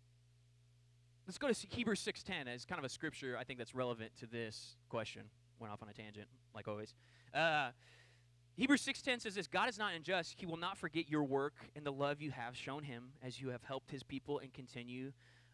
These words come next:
to help them." So, once again, God acknowledges even the small things, even the ones where it's like, "Well, I only can contribute this much in this situation," and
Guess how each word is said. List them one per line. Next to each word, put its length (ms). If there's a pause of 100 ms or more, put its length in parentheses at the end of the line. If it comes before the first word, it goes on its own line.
(140)
to 120
help 220
them." 180
So, 220 (460)
once 140
again, 260
God 160
acknowledges 640
even 140
the 80
small 340
things, 480
even 160
the 80
ones 240
where 100
it's 120
like, 160
"Well, 100
I 80
only 260 (160)
can 120
contribute 500
this 260
much 380
in 80
this 140
situation," 760 (460)
and 300